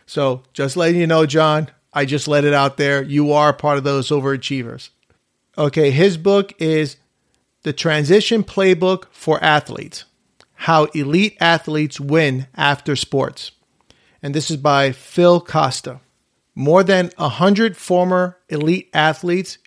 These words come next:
including twenty-five Olympians, share best practices for finding success after sports. These athletes reveal how to have a successful transition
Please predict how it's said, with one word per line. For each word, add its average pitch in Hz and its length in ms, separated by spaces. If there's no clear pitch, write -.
including 156 840
twenty-five 190 600
Olympians, 139 640
share 165 420
best 151 540
practices 143 800
for 139 240
finding 160 520
success 151 720
after 147 320
sports. - 540
These 180 300
athletes 175 720
reveal 147 720
how 180 380
to 156 440
have 170 480
a 156 120
successful 208 960
transition 180 920